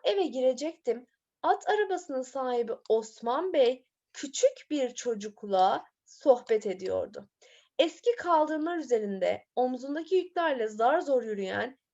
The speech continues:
yaşlı adama yaklaşınca tanıdım. Mahallemizin sütçüsüydü.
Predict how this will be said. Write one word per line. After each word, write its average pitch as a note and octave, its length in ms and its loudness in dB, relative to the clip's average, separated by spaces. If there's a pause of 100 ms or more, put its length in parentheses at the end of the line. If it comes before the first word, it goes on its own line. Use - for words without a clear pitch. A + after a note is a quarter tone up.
(100)
yaşlı B3+ 540 4
adama A3+ 420 -2
yaklaşınca B3 760 0
tanıdım. G3 480 -6 (360)
Mahallemizin A3+ 1120 -2
sütçüsüydü. G3 920 -12